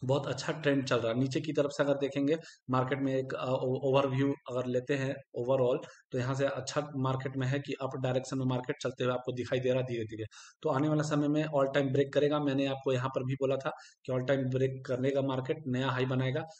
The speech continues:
यहाँ पे भी मैंने बोला था कि नया हाई बनाएगा। तो जैसा कि आप देख रहे हैं दोस्तों कि हम लोग का जो ट्रेड रहेगा, अ, कल के दिन का, वो as it is सेम रहेगा, जैसा कि मैंने बताया। सपोर्ट रेजिस्टेंस पे हम लोग काम करते हैं, कोई इंडिकेटर का हेल्प नहीं लेते हैं।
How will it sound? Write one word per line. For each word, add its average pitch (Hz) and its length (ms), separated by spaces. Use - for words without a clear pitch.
यहाँ 131 140
पे 139 120
भी 135 120
मैंने 131 340
बोला 131 200
था 127 180
कि 135 60
नया 123 200
हाई 117 140
बनाएगा। 110 320
तो 120 140
जैसा 127 220
कि 143 120
आप 139 60
देख 143 220
रहे 143 80
हैं 139 80
दोस्तों 139 280
कि 127 80
हम 131 140
लोग 131 120
का 135 60
जो 131 100
ट्रेड 139 380
रहेगा, 135 280
अ, 131 340
कल 131 120
के 135 140
दिन 139 160
का, 143 140
वो 135 180
as 131 180
it 135 200
is 139 80
सेम 143 280
रहेगा, 135 240
जैसा 127 240
कि 131 140
मैंने 127 200
बताया। 131 380
सपोर्ट 131 400
रेजिस्टेंस 123 440
पे 127 60
हम 127 100
लोग 127 120
काम 127 180
करते 135 280
हैं, 180 120
कोई 143 160
इंडिकेटर 131 480
का 135 120
हेल्प 139 280
नहीं 127 220
लेते 113 260
हैं। 107 140